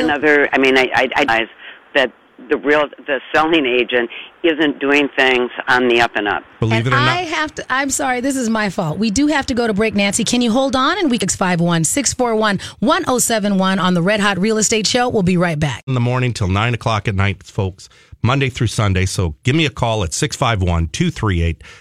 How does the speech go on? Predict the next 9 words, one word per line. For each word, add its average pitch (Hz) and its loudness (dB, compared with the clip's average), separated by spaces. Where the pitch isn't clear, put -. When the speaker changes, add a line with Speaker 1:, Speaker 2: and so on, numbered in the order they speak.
Speaker 3:
six - -2
seven 90 2
four 87 -4
eight. 78 -6
Speaker 1:
And 220 2
we're 254 0
gonna 262 0
pick 320 0
up, 302 0